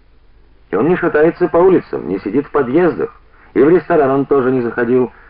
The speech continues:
и в кафе, и в кинотеатр, ведь о нём уже знают каждый работник милиции,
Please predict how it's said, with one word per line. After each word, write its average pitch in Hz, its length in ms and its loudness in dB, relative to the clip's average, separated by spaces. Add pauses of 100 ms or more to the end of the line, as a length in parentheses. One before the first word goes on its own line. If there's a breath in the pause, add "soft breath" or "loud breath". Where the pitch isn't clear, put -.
(140 soft breath)
и 101 100 2
в 120 100 -8
кафе, 104 500 -2 (140)
и 82 80 -6
в - 80 -12
кинотеатр, 71 680 -6 (600)
ведь 76 200 -8
о 67 40 -6
нём 92 220 -4
уже 98 240 -4
знают 71 420 -6
каждый 98 340 -4
работник 82 420 -6
милиции, 92 560 -6